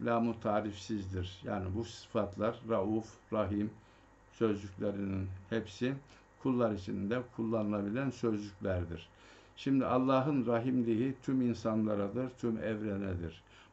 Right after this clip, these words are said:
Bu ayette konu edilen peygamberin rahimliği, raufliği ise sadece müminleredir. Onu burada belirteyim. Hatta bu görüşten dolayı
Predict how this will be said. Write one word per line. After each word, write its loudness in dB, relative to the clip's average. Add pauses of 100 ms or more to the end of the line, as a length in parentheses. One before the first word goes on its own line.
Bu 2
ayette 4 (120)
konu 4
edilen 0 (100)
peygamberin 2
rahimliği, 0
raufliği 0
ise 0 (300)
sadece 0
müminleredir. -2 (300)
Onu -2
burada -2 (340)
belirteyim. 0 (320)
Hatta 2
bu 0 (100)
görüşten 2
dolayı 0